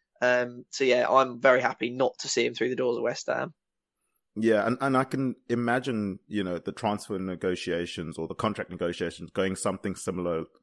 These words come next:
Speaker 2: to, well, Areola's come from a bigger position than you, and he's
Speaker 1: Mm.
Speaker 2: willing to take a wage cut. Like, what's your issue? Like, I, I just didn't, it didn't make sense to me. Um,
Speaker 1: Right.
Speaker 2: and as you said, he had that six months where he was playing brilliant football.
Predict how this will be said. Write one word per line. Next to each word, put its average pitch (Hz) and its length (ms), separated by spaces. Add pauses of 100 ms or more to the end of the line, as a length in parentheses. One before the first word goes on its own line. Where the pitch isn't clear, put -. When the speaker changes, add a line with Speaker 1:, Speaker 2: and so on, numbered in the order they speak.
Speaker 2:
to, 87 340 (600)
well, 120 320 (160)
Areola's 120 600
come 80 520 (120)
from 85 480 (360)
a 92 60
bigger 98 320
position 90 420
than 85 180
you, 85 320 (140)
and 92 160
he's 110 220
Speaker 1:
Mm. 160 80
Speaker 2:
willing 82 220
to - 100
take 82 240
a 82 60
wage 80 260
cut. 80 220 (440)
Like, 98 320
what's 104 220
your 104 180
issue? 92 320
Like, 104 180 (380)
I, 117 60 (100)
I 120 100
just 127 260
didn't, 101 180
it 104 140
didn't 113 180
make 85 160
sense 92 260
to 92 80
me. 82 260 (460)
Um, 92 200 (160)
Speaker 1:
Right. 87 100
Speaker 2:
and 101 160
as 120 180
you 107 60
said, 92 420
he 110 200
had 117 260
that 107 160
six - 280
months 95 240
where 87 100
he 85 40
was - 80
playing 87 280
brilliant 92 420
football. 82 560